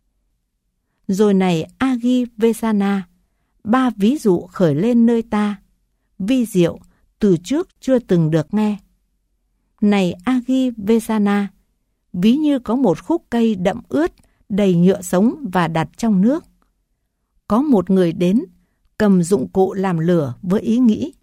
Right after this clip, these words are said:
"Ta sẽ nhen lửa, hơi nóng sẽ hiện ra." Này Agi Vesana, ông nghĩ thế nào? Người ấy lấy khúc cây đậm ướt, đầy nhựa sống đặt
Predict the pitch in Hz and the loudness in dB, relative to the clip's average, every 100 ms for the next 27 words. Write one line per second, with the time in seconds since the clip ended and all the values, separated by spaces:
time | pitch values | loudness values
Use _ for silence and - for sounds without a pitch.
0 | _ _ _ _ _ _ _ - 240 220 | _ _ _ _ _ _ _ -2 -2 -2
1 | 214 294 294 247 220 185 160 120 - _ | -4 -2 0 2 4 4 2 0 -8 _
2 | _ _ - 254 226 190 220 349 - - | _ _ -2 2 2 2 -2 -4 -6 -4
3 | 262 196 - 196 202 185 _ _ _ _ | 0 0 0 -4 -4 -4 _ _ _ _
4 | _ _ _ _ _ 226 220 185 180 254 | _ _ _ _ _ 2 4 2 -2 -2
5 | 262 247 254 254 233 202 226 - 214 202 | -2 0 0 0 -2 0 0 2 0 2
6 | 208 202 - _ _ - 247 233 214 220 | 0 -4 -10 _ _ -4 0 2 2 -2
7 | - 202 262 202 156 127 _ _ _ _ | -4 -4 0 0 -2 -6 _ _ _ _
8 | _ _ 226 226 196 190 208 330 233 202 | _ _ 2 4 4 0 -4 -2 0 0
9 | 277 349 - 247 247 233 190 - - 285 | 0 -4 -4 -2 0 0 -2 -4 -4 -4
10 | 349 _ _ _ - 208 214 180 196 175 | -4 _ _ _ -8 -2 0 2 2 -2
11 | - 190 311 330 - 180 | -4 -2 -2 -6 -6 -6